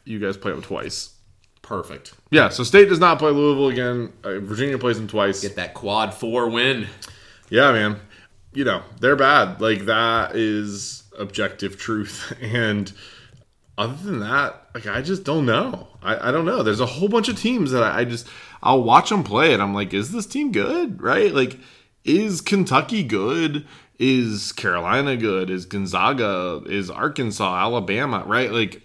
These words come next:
Speaker 1: I don't know. I
Speaker 2: I
Speaker 1: don't
Speaker 2: think
Speaker 1: know.
Speaker 2: Alabama is good. I'm glad you brought them up just briefly because they're, they're known for their fast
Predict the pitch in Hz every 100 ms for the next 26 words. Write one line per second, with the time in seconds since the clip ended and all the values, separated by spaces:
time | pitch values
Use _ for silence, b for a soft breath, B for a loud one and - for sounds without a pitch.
0 | _ 107 196 233 311 - - _ _ _
1 | _ _ - 156 - 285 165 135 117 104
2 | 101 87 85 - 82 78 85 101 104 92
3 | - 82 82 80 73 - 73 - 76 -
4 | 76 76 78 78 71 - - - _ _
5 | _ - 95 90 90 98 98 90 90 87
6 | - 85 78 76 69 - - 82 73 76
7 | - -